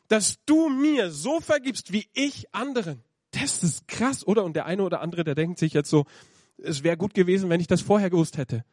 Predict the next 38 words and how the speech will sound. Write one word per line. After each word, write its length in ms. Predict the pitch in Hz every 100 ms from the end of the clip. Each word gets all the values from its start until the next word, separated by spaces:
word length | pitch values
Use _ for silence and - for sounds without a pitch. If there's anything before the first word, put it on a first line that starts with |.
| _
Das 160 | - 190
wusste 200 | 214 240
ich 60 | 208
ja 80 |
gar 220 | 196 202 190
nicht, 320 | 170 - - _ - - -
dass 180 | 202
das 180 | - 214
damit 280 | 226 208 196
gemeint 340 | 196 185 214
ist 140 | 190 196
und 100 | 185
dass 160 | 190
da-, 160 | - 202 -
dass 220 | - -
das 240 | - 202 -
dann, 280 | 196 180 180 - - - -
ähm, 280 | 180 175 170
damit 260 | 185 202
einhergeht." 840 | - 175 180 240 220 170 139 127 - _ _ _ _ _ _ _ _ _ _ _ -
Aber 160 | 208
das 140 | 240 285
ist, 160 | 277
was 160 | 247 233
du 120 | 226
bittest. 460 | 185 311 226 175 -
"Herr, 400 | - 247 277 202
würdest 420 | 240 277 233 -
du 100 | 285
mir 180 | 294 294
bitte 560 | 254 277 - 214 220 226 - -
auf 260 | - 196 -
die 160 | 185 151 -
Art 300 | 220 277 -
und 240 | 247 220
Weise 420 | 214 226 220 214
vergeben, 760 | 196 226 208 190 202 185 175 139
wie 140 | 147